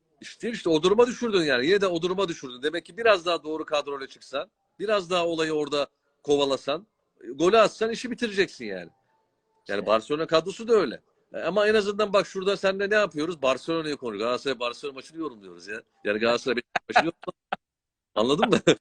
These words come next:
Speaker 1: <laughs> Bir fark var, bir kalite var yani.
Speaker 2: İşte abi
Speaker 1: Yani,
Speaker 2: sen
Speaker 1: yani Galatasaray hep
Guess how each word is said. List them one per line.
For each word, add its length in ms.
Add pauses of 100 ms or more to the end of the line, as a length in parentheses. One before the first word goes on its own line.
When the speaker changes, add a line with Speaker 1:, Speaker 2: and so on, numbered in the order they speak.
Speaker 1:
<laughs> 140
Bir 120
fark 320
var, 160
bir 40
kalite 420
var 140
yani. 280 (840)
Speaker 2:
İşte 340
abi 200
Speaker 1:
Yani, 80
Speaker 2:
sen 220 (840)
Speaker 1:
yani 140
Galatasaray 500
hep 100